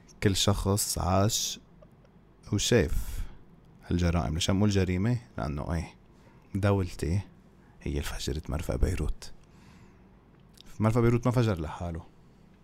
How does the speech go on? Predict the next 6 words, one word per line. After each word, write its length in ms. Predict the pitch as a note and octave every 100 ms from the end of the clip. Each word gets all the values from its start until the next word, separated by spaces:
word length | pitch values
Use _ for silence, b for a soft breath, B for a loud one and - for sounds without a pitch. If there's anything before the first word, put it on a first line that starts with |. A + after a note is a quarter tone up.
| - - - - - - - - - B B B B B B -
مرفأ 240 | G#2 A#2+
بيروت 540 | A2 F#2+ F2+ G#2 - -
فس-، 320 | - G2 - -
فجر 380 | - A2 G#2 F#2
من 120 | E2+
فسادكم، 600 | - - - - E2+